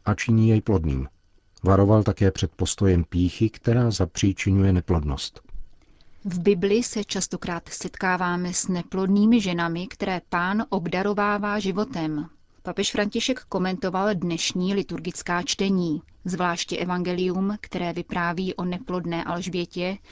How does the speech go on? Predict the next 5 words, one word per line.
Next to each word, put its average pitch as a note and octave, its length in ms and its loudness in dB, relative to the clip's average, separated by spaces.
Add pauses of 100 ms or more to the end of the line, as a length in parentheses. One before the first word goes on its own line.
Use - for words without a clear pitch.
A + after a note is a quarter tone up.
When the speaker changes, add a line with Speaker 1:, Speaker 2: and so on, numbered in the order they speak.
(260)
Speaker 2:
která F#3+ 300 0
dostala G3+ 460 -2
syna F#3 340 -2
jménem F#3 520 0
Jan. F3 480 0